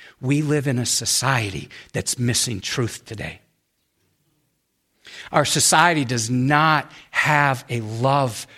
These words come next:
for truth. We live in a society that has trouble with truth. So listen, if you want to know the truth, get to know the one who is truth, and then follow the truth of what he says in his word.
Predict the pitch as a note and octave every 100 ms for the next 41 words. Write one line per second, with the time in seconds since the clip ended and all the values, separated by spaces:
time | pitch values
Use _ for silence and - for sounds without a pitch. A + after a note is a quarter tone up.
0 | _ - - A#2 - - A#2 G#2+ F#2+ -
1 | - _ - - D3+ D#3+ F3 E3+ - F3+
2 | - E3+ F3 E3+ E3 D3+ E3 C3+ - -
3 | - G3+ E3+ B2+ - - - B2+ - C#3
4 | - F#3+ G#3+ G3+ F3 - F#3+ - F3 A3
5 | C#4 D#4 D4 C#4 B3+ A3 A#3+ C4 C#4 C#4
6 | C#4 - - C#4 D4 A#3 - - - _
7 | _ - - C#3 A3+ C#4+ - C#4 C4 C#4
8 | C4 B3 B3 C4 A#3 C#4 B3+ A#3 F4 E4
9 | - - A3+ G3 G#3 G#3 - - G3+ A3+
10 | B3 A#3 - B3+ C4 D4+ C#4+ C4 A3+ A#3+
11 | B3 - C#4+ C#4 C#4+ A#3+ G#3 B3 B3+ F#3+
12 | - D#4+ - - A3+ A#3 F3+ A3+ A3+ G3
13 | F#3 A3+ G#3 D3 -